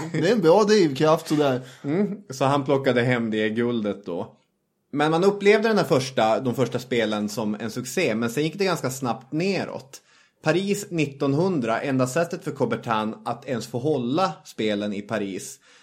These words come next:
Speaker 2: det var genom att låta det bli en del av världsutställningen som pågick i staden samma år.
Speaker 1: Mm.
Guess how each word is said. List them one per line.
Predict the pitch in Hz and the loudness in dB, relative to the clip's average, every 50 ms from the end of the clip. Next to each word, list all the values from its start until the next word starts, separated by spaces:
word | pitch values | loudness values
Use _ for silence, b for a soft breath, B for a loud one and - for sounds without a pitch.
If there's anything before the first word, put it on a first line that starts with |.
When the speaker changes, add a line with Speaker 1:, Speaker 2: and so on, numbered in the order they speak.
| b b b - | b b b -2
Speaker 2:
det | 131 | 2
var | 131 151 160 | 4 4 4
genom | 165 170 165 160 156 | 4 2 0 0 -2
att | 147 135 131 143 | -4 -4 -2 -2
låta | 143 131 127 131 135 | 0 0 0 2 0
det | 120 117 | 0 0
bli | 110 113 117 | 0 0 -2
en | 117 110 | 0 0
del | 104 110 107 104 | 0 0 0 0
av | 104 101 113 | 0 2 4
världsutställningen | 139 131 113 104 95 85 113 110 101 - - - 156 175 190 185 170 160 131 101 92 82 98 98 | 4 4 4 2 -2 -4 -6 -8 -8 -6 -2 2 2 2 4 2 0 -2 -4 -4 -4 -6 -8 -8
som | - 101 95 92 87 - - - - | -8 -8 -8 -8 -10 -14 -16 -16 -10
pågick | - 120 104 101 98 95 95 - | -6 -4 -2 -2 -2 -4 -6 -10
i | 98 | -12
staden | - - 104 90 92 92 92 95 95 | -8 -6 -6 -6 -6 -6 -8 -10 -8
samma | - 104 92 95 90 78 | -6 -6 -6 -6 -6 -8
år. | 67 60 - - - 131 - - _ _ - | -8 -8 -8 -10 -12 -14 -16 -20 _ _ -8
Speaker 1:
Mm. | 131 123 117 120 127 131 | -8 -8 -6 -6 -8 -8